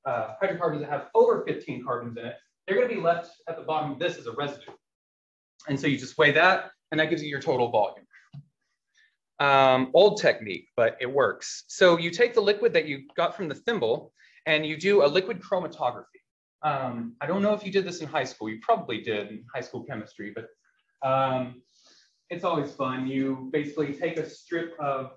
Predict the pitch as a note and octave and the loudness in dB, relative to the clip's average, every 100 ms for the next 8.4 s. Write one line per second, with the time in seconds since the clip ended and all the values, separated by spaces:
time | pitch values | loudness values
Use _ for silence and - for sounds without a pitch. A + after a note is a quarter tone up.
0 | - C3 C3+ C#3+ C#3+ C3+ C3 B2 C3 - | -8 -6 -6 -6 -6 -8 -10 -12 -14 -16
1 | - A#2+ A#2+ - B2 A#2+ A#2+ A#2+ A#2+ _ | -14 -12 -10 -10 -12 -8 -6 -8 -12 _
2 | _ _ - A#2 A#2 A2+ A2 A2 - _ | _ _ -4 0 0 -2 -6 -8 -14 _
3 | - C#3 C3+ B2+ B2+ - _ _ _ - | -10 -4 -2 -2 -4 -8 _ _ _ -6
4 | D3+ D#3 D3 F3 A3+ A#3 - F3 F3+ F#3 | 0 2 2 4 6 6 4 0 0 0
5 | G3 E3+ C#3 - A#2+ A2+ D3 - _ _ | 0 0 0 -2 0 -2 -2 -12 _ _
6 | D3+ D3 C#3+ D3+ F3 - G#3+ G3 D#3 - | -2 0 0 0 0 0 -2 -4 -6 -6
7 | F3+ F#3+ F#3 D#3 D#3+ D#3 D3 - G#3 G#3+ | -6 -4 -2 0 2 0 -8 -6 0 0
8 | - B2 A#2 - | 0 -4 -4 -6